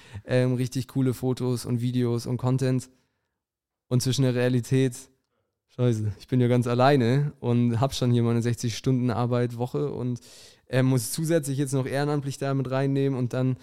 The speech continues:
ist es ästhetisch wieder nicht schön und dann haben wir unser Corporate Design nicht und so weiter. Und das ist natürlich immer eine Spannung, die wir haben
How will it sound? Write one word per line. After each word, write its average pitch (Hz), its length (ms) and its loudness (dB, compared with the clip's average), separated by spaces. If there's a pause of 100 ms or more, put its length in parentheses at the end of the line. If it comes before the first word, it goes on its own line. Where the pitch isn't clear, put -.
(200)
ist - 180 -6
es 120 100 -6
ästhetisch 147 600 -2
wieder 135 180 0
nicht 131 160 2
schön 131 340 2
und 120 140 0
dann 117 160 0
haben 117 140 0
wir 110 100 -2
unser 110 160 -2
Corporate 110 420 -4
Design 120 340 0
nicht 143 260 0
und 123 120 -2
so 113 100 -8
weiter. 160 360 -4 (480)
Und 127 380 2 (180)
das 139 240 -2
ist 143 100 -4
natürlich 139 600 -2
immer 139 160 0
eine 131 100 0
Spannung, 123 380 -2
die 113 120 -4
wir 110 140 -2
haben 131 360 -2